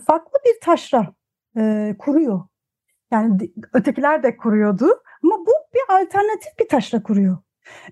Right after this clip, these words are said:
E, bu anlamda da farklı tepkiler de çekiyor. E,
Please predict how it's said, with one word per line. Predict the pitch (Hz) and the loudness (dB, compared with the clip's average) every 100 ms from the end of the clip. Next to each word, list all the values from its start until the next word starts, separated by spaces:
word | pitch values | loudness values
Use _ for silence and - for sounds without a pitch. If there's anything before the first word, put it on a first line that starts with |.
| 247 | -2
E, | 240 226 | 0 2
bu | 330 | 4
anlamda | 302 262 247 247 277 | 4 0 0 0 2
da | 480 508 - | 0 0 -2
farklı | 311 311 | -2 -4
tepkiler | 359 320 339 370 330 | -2 0 2 2 2
de | 294 | -2
çekiyor. | 254 185 214 180 170 _ _ | -4 -4 -4 -4 -6 _ _
E, | 247 | 0